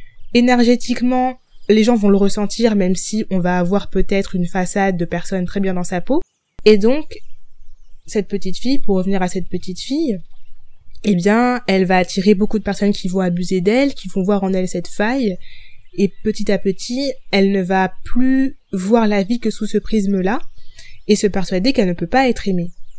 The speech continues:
Plus elle croira qu'elle ne peut pas être aimée, plus elle rencontrera des gens qui la conforteront dans cette idée qu'elle ne peut pas être aimée, et plus ça renforcera cette blessure. Et elle se dira, « Bah, je suis comme ça, personne ne m'aime, c'est comme ça. » Et donc,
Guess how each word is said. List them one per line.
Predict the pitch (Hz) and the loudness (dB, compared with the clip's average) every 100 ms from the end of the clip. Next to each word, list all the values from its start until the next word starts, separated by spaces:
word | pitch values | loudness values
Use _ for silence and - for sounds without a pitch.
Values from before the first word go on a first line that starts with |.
| - - - - | 0 2 2 2
Plus | - 302 | 6 6
elle | 254 | 6
croira | 240 220 226 | 2 2 2
qu'elle | 202 | 2
ne | 185 | 2
peut | 185 | 0
pas | 190 180 | 0 0
être | 175 - | 0 -2
aimée, | 175 202 277 262 - | -2 -2 -2 -6 -2
plus | 302 | 0
elle | 262 | 2
rencontrera | 233 226 208 214 190 185 | 2 2 2 2 2 2
des | 190 | 2
gens | 202 202 | 0 -2
qui | - | -2
la | 175 - - - - - - - | -2 -4 -6 -8 -10 -12 -12 -4
conforteront | 240 233 226 - 208 208 | -2 0 2 4 4 4
dans | 190 | -2
cette | 185 190 | -4 -2
idée | 190 196 | -2 -2
qu'elle | 175 | -4
ne | 170 | -4
peut | 175 | -6
pas | - 190 | -2 -2
être | 175 - | 0 0
aimée, | 170 196 269 - - - | 0 0 -2 -6 -14 0
et | 214 | 2
plus | - 262 | 2 2
ça | 247 | 0
renforcera | 208 196 202 202 214 | 0 -2 -2 -2 0
cette | 214 180 | 2 2
blessure. | 180 180 - 170 | 0 -2 -2 -2
Et | 170 | 0
elle | 170 | -2
se | 175 | -2
dira, « | 160 170 220 | -2 -2 -2
Bah, | 190 | -2
je | 165 | -2
suis | - 175 | -4 -2
comme | 175 - | -2 -2
ça, | 175 190 226 - | -2 0 -2 -2
personne | - 180 185 170 | -4 -2 -2 -2
ne | 160 | -2
m'aime, | 170 196 220 220 - - - | 0 0 0 -2 -6 -8 -8
c'est | - 214 | -2 0
comme | 185 175 | 0 0
ça. » | 202 208 240 | 0 0 2
Et | 214 208 | 2 2
donc, | 220 233 | 2 0